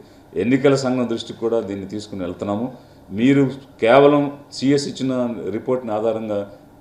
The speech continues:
ఇలా చర్య తీసుకుని వివక్షపూరితమైన నిర్ణయాలు తీసుకోవడం అనేటువంటి తప్పు. ఇది రాజ్యాంగ విరుద్ధం. అందుకోసం ఇప్పుడు జరిగినటువంటి బదిలీలను పూర్తిగా ఖండిస్తూ, రాజబాబు విషయంలో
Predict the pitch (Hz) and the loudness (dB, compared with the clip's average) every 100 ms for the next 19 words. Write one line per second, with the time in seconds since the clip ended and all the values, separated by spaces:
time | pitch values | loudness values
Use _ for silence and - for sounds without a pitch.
0 | - 87 104 107 98 - 110 110 104 107 | -14 -4 0 2 0 -2 -2 -2 -4 -8
1 | - 98 92 92 - - - 87 110 139 | -8 -6 -4 -6 -12 -20 -12 -4 2 2
2 | - 120 120 120 113 101 101 107 98 98 | 0 0 0 0 -4 -4 -2 -4 -4 -10
3 | - 95 92 92 92 95 95 - 90 - | -6 -6 -4 -6 -6 -8 -8 -6 -6 -4
4 | 82 71 - - - 95 87 90 107 104 | -8 -8 -18 -18 -8 -4 -2 -2 -2 -4
5 | 90 85 76 78 69 - - - - 87 | -4 -4 -4 -8 -10 -18 -20 -20 -8 -4
6 | 120 123 139 139 143 143 139 - - - | -2 2 2 4 -2 -2 -8 -20 -20 -20
7 | - _ _ - 107 131 123 113 131 143 | -20 _ _ -14 -8 -4 2 2 2 0
8 | 135 139 123 110 117 127 123 120 - 113 | 0 -2 -2 -2 2 2 2 0 -2 -6
9 | 120 123 120 98 107 104 101 90 87 - | -2 -2 -2 -4 -4 -4 -4 -4 -4 -16
10 | - - - - - - 85 95 120 127 | -20 -20 -20 -20 -20 -10 0 4 4 8
11 | 135 127 123 131 120 | 6 6 0 0 -2